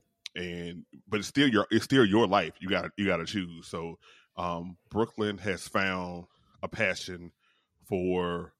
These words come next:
for baking, and she's found a passion for volleyball,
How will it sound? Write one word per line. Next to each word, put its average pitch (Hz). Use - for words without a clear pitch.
for 92
baking, -
and 90
she's 92
found 87
a 87
passion 87
for 95
volleyball, 85